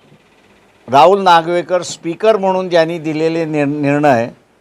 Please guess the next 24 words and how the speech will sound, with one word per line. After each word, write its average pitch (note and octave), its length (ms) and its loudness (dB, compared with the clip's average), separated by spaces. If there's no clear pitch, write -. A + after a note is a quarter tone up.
हे F3+ 160 -2
इंटेलेक्च्युअल F3 880 -2
डिबॉर्चरस E3+ 720 0
आहेत F3+ 160 4
असं C#3 260 -4
मी D3+ 100 -12
त्या C#3+ 140 -2
ठिकाणी C3+ 420 -4
मानतोय. A2+ 520 -4
इथे D#3+ 240 2
राजकीय F3 400 2
पक्ष D#3+ 300 -4
संपवण्याच्या E3 840 0
दृष्टिकोनातून E3 840 -6
प्रयत्न C3+ 420 -2
होता. G2+ 380 -4
दहावी C#3 420 4
शेड्यूल F3 460 -2
ज्यावेळेस E3+ 480 -2
निर्माण D#3 420 0
करण्यात D#3+ 420 -2
आली D#3+ 260 2
त्यावेळेस D#3 580 -2
मीही D3+ 640 -4